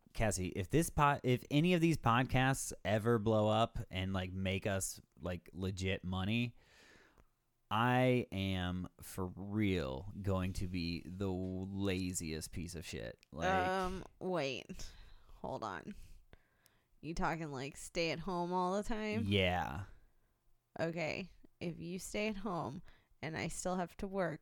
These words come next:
Speaker 2: because it was your podcast that got popular and not ours,
Speaker 1: <laughs>
Speaker 2: your ass is gonna be cleaning.
Speaker 1: Well, no, you and I
Speaker 2: <laughs>
Speaker 1: could literally go down to, like, some part-time job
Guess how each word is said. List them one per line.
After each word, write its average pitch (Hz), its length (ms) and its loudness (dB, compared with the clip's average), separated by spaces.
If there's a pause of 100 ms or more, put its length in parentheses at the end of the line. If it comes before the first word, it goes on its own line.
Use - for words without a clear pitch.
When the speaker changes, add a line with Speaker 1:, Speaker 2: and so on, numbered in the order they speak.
Speaker 2:
because 151 340 -6
it - 100 -4
was 147 160 -4
your 156 380 0
podcast 214 640 0
that 240 160 -4
got 240 300 0
popular 247 580 -2
and 185 140 -2
not 165 220 0 (120)
ours, 202 720 2
Speaker 1:
<laughs> - 480 10 (500)
Speaker 2:
your 208 180 8
ass 240 380 10
is - 120 -2
gonna 214 320 8
be 101 120 6 (160)
cleaning. 131 640 0 (380)
Speaker 1:
Well, 170 100 10
no, - 200 12
you 320 100 12
and - 200 12
I 180 120 10
Speaker 2:
<laughs> - 20 6
Speaker 1:
could 180 160 4
literally 147 480 6
go 123 200 6
down 120 240 4
to, 120 80 4
like, 107 180 6
some 110 220 0
part-time 101 600 2
job 90 560 2